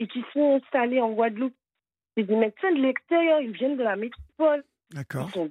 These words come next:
Speaker 1: désagréables.
Speaker 2: Vous qui nous écoutez, bien évidemment, euh, si, euh, vous avez vécu, euh, le même type de mésaventure, euh, euh, que ce qu'a vécu Myriam, n'hésitez pas, hein, vous nous appelez ici à Europe un au zéro un quatre-vingts vingt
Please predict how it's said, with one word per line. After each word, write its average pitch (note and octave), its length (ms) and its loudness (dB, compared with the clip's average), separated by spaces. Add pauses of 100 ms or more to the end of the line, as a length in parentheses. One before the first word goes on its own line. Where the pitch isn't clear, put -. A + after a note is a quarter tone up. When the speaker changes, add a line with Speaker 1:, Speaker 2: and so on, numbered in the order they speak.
(120)
Speaker 1:
désagréables. F4 960 -2 (3000)
Speaker 2:
Vous F3 180 2
qui F3 160 -2
nous D3+ 180 0
écoutez, D#3 360 -2
bien C#3 160 -4
évidemment, C#3+ 580 -2
euh, B2 340 -6
si, C3+ 340 -4
euh, B2+ 120 -4
vous B2 180 -4
avez C3 180 -2
vécu, D3 380 -2
euh, C3+ 180 -4
le C3 120 -6
même C3 220 0
type - 260 -8
de C3+ 80 -4
mésaventure, C3+ 1000 -2
euh, B2 120 -8 (760)
euh, A#2 380 -4 (100)
que A#2+ 120 -8
ce A2+ 120 -10
qu'a C3 100 -4
vécu A#2+ 260 -6
Myriam, C#3+ 360 -2
n'hésitez C#3+ 440 -2
pas, F3+ 200 -4
hein, C#3+ 280 -4
vous C3 300 -4
nous B2+ 220 -2
appelez D3 220 -6
ici C3+ 240 -6
à C#3+ 40 -2
Europe B2+ 340 -6
un D#3 140 -2
au C3 160 -6
zéro C3 280 -4
un C#3+ 80 -4
quatre-vingts C3+ 460 -4
vingt C#3+ 220 -4